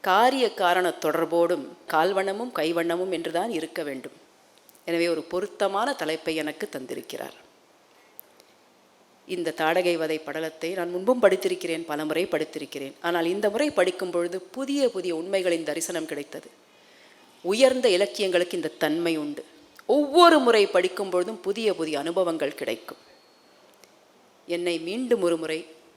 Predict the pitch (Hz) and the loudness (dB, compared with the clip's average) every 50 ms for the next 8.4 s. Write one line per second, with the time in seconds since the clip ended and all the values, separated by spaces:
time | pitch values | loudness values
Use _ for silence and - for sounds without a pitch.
0 | _ _ _ _ _ _ _ _ - - - - 151 160 165 160 170 165 160 156 | _ _ _ _ _ _ _ _ -20 -16 -12 -10 -10 -8 -4 -4 -2 -2 -2 -4
1 | - 151 143 151 151 - - 175 151 151 151 147 - - 143 143 147 - - _ | -2 -4 -4 -4 -6 -6 -6 -6 -6 -6 -8 -12 -12 -14 -14 -14 -14 -16 -20 _
2 | _ _ _ _ - _ _ _ _ _ - 147 156 165 175 185 180 165 156 151 | _ _ _ _ -20 _ _ _ _ _ -10 -10 -6 -2 2 4 4 4 2 0
3 | 147 - - 156 160 175 165 139 - - - _ _ - - 151 147 139 135 143 | -4 -10 -12 -12 -10 -10 -12 -12 -16 -18 -20 _ _ -16 -14 -12 -12 -10 -10 -10
4 | 147 156 165 165 156 156 156 196 196 143 139 143 151 151 147 143 - 143 135 147 | -10 -8 -6 -4 -4 -4 -4 -6 -6 -6 -8 -8 -8 -8 -8 -8 -10 -10 -10 -14
5 | 143 143 139 135 - 117 - - - - - _ _ _ _ _ _ _ _ _ | -14 -14 -14 -16 -16 -16 -18 -18 -20 -20 -20 _ _ _ _ _ _ _ _ _
6 | _ _ _ _ _ _ _ - - - - - _ _ _ - 180 175 170 165 | _ _ _ _ _ _ _ -20 -20 -20 -20 -20 _ _ _ -8 -4 -2 -2 -2
7 | 160 156 165 165 165 165 165 - 170 165 156 151 147 139 139 139 156 180 170 180 | -2 -4 -6 -6 -6 -6 -6 -8 -10 -10 -8 -8 -8 -6 -4 -2 0 2 2 2
8 | 180 180 - - 175 170 160 | 2 0 -2 -4 -4 -4 -6